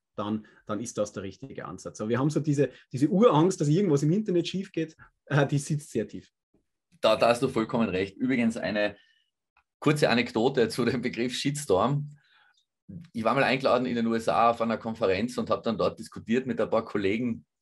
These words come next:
Speaker 2: und, ähm, irgendwie sind wir auf Social Media dann auch zu sprechen kommen und, und die Herausforderungen in Österreich. Und ich habe dann damals gesagt, das war vor etlichen Jahren, äh, a, a lot of, a lot of Austrian companies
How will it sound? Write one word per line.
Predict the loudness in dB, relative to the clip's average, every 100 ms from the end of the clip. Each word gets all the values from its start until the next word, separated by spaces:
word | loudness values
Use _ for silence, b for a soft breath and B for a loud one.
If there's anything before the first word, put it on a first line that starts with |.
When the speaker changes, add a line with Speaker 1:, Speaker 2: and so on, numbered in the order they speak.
| -6
Speaker 2:
und, | -2 -2 -4 -14 0
ähm, | 0 0
irgendwie | -2 -4 -2
sind | 0
wir | 0
auf | 0
Social | -6 0
Media | 0 2 2
dann | 2
auch | 2
zu | 0
sprechen | -6 -4 -4 -6
kommen | -2 0 0 -2
und, | -8 -8
und | -6
die | -2
Herausforderungen | 2 2 2 2 2 2 0 -2
in | -4
Österreich. | -4 -4 -4 -4 -4
Und | -6
ich | -8
habe | -8
dann | -6
damals | -4 -4 -4
gesagt, | -4 -4
das | -4
war | -6 -2
vor | -2
etlichen | -2 -6 -2
Jahren, | 0 -2 B B B B B -2
äh, | 0 2 -2
a, | -2
a |
lot | 2 4
of, | 4 0 -2
a |
lot | 0 2
of | 0
Austrian | -4 -2 -4 0
companies | 0 2 2 2 2